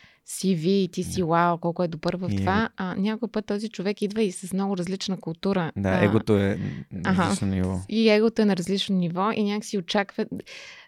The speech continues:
Speaker 1: много по-трудно такъв човек се вписва в,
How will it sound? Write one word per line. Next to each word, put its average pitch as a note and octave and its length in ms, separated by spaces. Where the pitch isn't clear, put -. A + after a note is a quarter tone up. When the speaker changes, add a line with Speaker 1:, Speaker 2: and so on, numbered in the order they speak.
Speaker 1:
много G#3+ 300
по-трудно A3+ 480
такъв - 300
човек G#3+ 480
се - 180
вписва A3+ 600
в, F#3+ 180